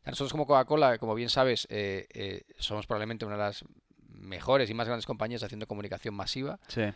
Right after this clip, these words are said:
Speaker 1: Somos especialistas en hacer televisión, out of door, somos, hacen grandísimas campañas mis compañeros.
Speaker 2: Sí.
Speaker 1: Y, y mi trabajo es hacer el, el, el, ese, ese afine de puntería de poder hacer comunicación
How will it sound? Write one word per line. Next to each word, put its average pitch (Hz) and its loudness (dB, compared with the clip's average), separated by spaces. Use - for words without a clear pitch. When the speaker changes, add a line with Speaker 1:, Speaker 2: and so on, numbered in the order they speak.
Speaker 1:
Somos 98 -10
especialistas - -8
en 95 -12
hacer 90 -10
televisión, 92 -6
out - -6
of 98 -10
door, 98 -4
somos, 95 -12
hacen 98 -16
grandísimas 117 -4
campañas 101 -4
mis - -8
compañeros. 107 -4
Speaker 2:
Sí. 101 4
Speaker 1:
Y, 117 -2
y 135 -4
mi 131 -2
trabajo 135 6
es 147 2
hacer 147 2
el, 123 0
el, 120 -2
el, 123 -6
ese, 143 2
ese 151 -2
afine 160 6
de 147 8
puntería 151 4
de 127 0
poder 123 2
hacer - 0
comunicación 143 0